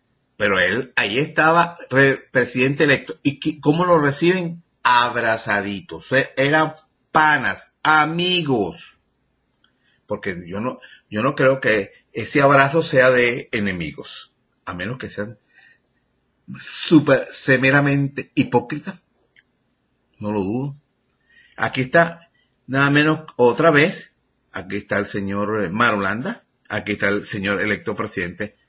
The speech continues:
eh, Pastrana Borrero, Pastrana, perdón, mis, Andrés Pastrana, y aquí el mono Jojoy. Es decir que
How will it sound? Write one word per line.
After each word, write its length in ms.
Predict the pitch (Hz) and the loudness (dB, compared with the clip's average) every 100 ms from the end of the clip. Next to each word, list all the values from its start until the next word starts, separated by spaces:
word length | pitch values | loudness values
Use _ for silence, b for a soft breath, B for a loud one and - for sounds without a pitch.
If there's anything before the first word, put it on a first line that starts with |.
| _ _ _ _ _ - | _ _ _ _ _ -18
eh, 320 | 82 78 71 _ _ | -14 -14 -16 _ _
Pastrana 500 | - - - 95 90 | -16 -16 -8 -6 -4
Borrero, 520 | 98 85 110 151 - - | -4 -6 -2 -2 -4 -12
Pastrana, 520 | 95 90 95 95 117 | -10 -8 -2 -2 0
perdón, 280 | 104 98 104 | -2 -2 -4
mis, 240 | 92 - _ - | -6 -12 _ -14
Andrés 280 | 92 98 | -10 -8
Pastrana, 520 | - 107 107 120 135 b b _ - | -8 -6 -4 -4 -6 b b _ -4
y 160 | 185 | 0
aquí 480 | 175 170 233 247 - _ - | 0 0 -6 -8 -12 _ -2
el 120 | 190 | 0
mono 240 | 180 196 | 2 2
Jojoy. 500 | 208 165 156 - - _ _ _ _ _ _ _ _ _ _ _ _ _ _ - | 2 2 2 0 -6 _ _ _ _ _ _ _ _ _ _ _ _ _ _ -6
Es 140 | - | -4
decir 120 | 151 | -2
que 240 | 101 - | -4 -8